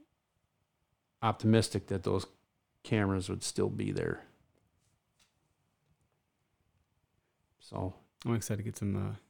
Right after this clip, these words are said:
Speaker 1: get a few more out.
Speaker 2: Mm-hmm. Some of those cell cams going. I'm gonna lay 'em where I got my buck and see if I can. I didn't, I didn't have any opportunity to really actually even explore that area. I didn't even get to get back into where I assume they were bedding, although I think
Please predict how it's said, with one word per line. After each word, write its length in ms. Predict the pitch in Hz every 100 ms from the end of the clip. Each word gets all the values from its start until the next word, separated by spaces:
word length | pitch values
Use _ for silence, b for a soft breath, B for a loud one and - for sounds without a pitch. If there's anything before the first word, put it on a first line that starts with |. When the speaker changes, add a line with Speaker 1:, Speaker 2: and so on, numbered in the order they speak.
| _ _ _ _
Speaker 1:
get 120 | - 117
a 40 |
few 180 | - 113
more 240 | 101 95
out. 280 | 87 87 - - _ _ -
Speaker 2:
Mm-hmm. 220 | 101 98 98 _ _ _ _ _ _
Some 100 | - 107
of 40 |
those 80 | 101
cell 160 | 104 101
cams 220 | 104 98
going. 240 | 101 101 - _ -
I'm 140 | 156
gonna 160 | 151 107
lay 160 | 110 110
'em 140 | 101
where 160 | 98 95
I 180 | 98 98
got 240 | 98 95
my 120 | 90
buck 320 | 90 98 95 95
and 260 | 92 95
see 120 | -
if 100 | 98
I 100 | 101
can. 140 | 98 107
I 100 | 135
didn't, 240 | 139 117 -
I 80 | 165
didn't 180 | 180 135
have 120 | 120
any 180 | 127 123
opportunity 320 | 110 113 107
to 60 |
really 140 | 107 101
actually 240 | 92 107
even 120 | 98 92
explore 380 | - - 101 98
that 140 | 90
area. 400 | 90 92 92 92 - _ _ _ _ -
I 60 | 107
didn't 100 | 107
even 120 | 104
get 180 | 101 98
to 60 | 113
get 240 | 107 104
back 240 | 113 104 101
into 180 | 98 101
where 120 | 95
I 60 |
assume 260 | 95 - 107
they 100 | 101
were 80 | 98
bedding, 260 | 101 101 98
although 240 | 98 95
I 60 | 92
think 260 | 101 92